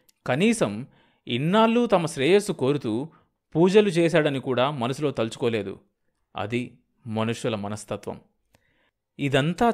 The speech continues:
చాటు నుంచి చూస్తున్న జిస్వా అక్కడ్నుంచి పరిగెత్తుకుంటూ కూతురు ఠాకినీ దగ్గరికి వెళ్ళి,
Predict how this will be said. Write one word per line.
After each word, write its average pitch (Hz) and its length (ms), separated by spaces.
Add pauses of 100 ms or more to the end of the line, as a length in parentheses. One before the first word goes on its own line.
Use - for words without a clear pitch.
(120)
చాటు 143 180
నుంచి 190 300
చూస్తున్న 139 260
జిస్వా 127 500 (440)
అక్కడ్నుంచి 170 500
పరిగెత్తుకుంటూ 196 720
కూతురు 156 380
ఠాకినీ 160 400
దగ్గరికి 127 300
వెళ్ళి, 113 480